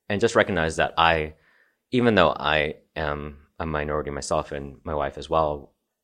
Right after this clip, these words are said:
it's so humbling to really understand, like, what it means to really advance social justice. Like, even here at the conference this week here in Evanston, uh, I was attending a panel, and the panelists were all women,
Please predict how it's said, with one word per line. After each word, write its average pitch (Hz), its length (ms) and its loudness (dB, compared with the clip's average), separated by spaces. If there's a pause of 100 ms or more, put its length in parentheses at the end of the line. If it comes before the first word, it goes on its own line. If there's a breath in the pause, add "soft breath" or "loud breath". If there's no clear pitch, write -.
(180)
it's - 160 -6
so 113 200 2
humbling 87 460 0
to - 180 -6
really 80 240 0
understand, 76 500 -4
like, 76 180 -6 (160)
what 78 200 2
it 76 120 0
means 73 320 -6
to 82 120 -4
really 73 260 -2
advance 67 420 -8
social 69 320 -12
justice. 69 500 -8
Like, 90 120 -2
even 110 200 -2
here 87 400 -2
at 85 80 -12
the 85 80 -8
conference 80 560 -8 (440 soft breath)
this - 160 -4
week - 360 -8 (100)
here - 160 -8
in 73 80 -4
Evanston, 78 720 -2 (600)
uh, 76 280 2 (140)
I 85 40 2
was 80 140 0
attending 78 340 -2
a 71 60 -4
panel, 73 640 -2 (1120)
and 76 540 0 (600)
the 80 140 -4
panelists 117 480 2
were 76 180 0
all 76 340 6
women, 80 520 2